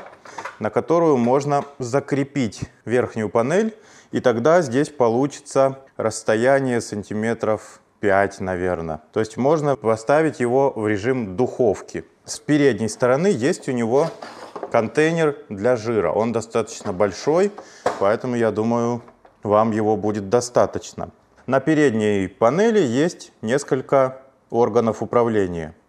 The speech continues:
точнее всего два. Переключатель, у него есть тактильная метка,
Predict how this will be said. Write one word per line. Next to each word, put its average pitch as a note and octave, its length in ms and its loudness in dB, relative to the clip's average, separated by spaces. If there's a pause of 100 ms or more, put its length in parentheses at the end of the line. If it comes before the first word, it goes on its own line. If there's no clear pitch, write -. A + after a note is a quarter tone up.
(120)
точнее A2+ 400 -4
всего G#2 260 -2
два. F2+ 440 -2 (920)
Переключатель, B2+ 880 0 (440)
у B2 80 -4
него B2+ 200 2
есть B2+ 280 0
тактильная A#2 600 0
метка, G#2+ 580 0